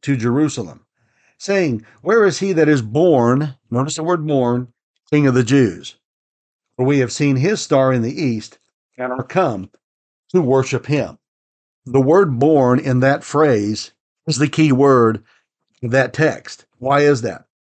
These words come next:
You see, folks, Jesus Christ was born King of the Jews. He was not appointed King of the Jews.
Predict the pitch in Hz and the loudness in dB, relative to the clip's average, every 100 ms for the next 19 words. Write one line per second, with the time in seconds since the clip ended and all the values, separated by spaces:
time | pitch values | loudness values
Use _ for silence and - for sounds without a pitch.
0 | _ 127 143 151 156 151 139 - _ _ | _ -18 -12 -10 -2 -2 -4 -20 _ _
1 | _ _ _ 139 160 131 - 160 147 156 | _ _ _ -4 -2 -4 -4 0 0 0
2 | - _ _ 123 110 104 165 185 123 92 | -4 _ _ -4 -4 0 2 2 2 -4
3 | - _ _ _ _ _ 160 143 123 120 | -12 _ _ _ _ _ 0 2 2 0
4 | 117 95 - - _ _ _ _ - 135 | 0 -4 -10 -20 _ _ _ _ -2 0
5 | 127 135 127 120 175 208 165 104 - 123 | 2 2 2 0 0 2 2 0 -2 0
6 | 110 101 98 101 95 104 | 0 -2 -4 -6 -6 -8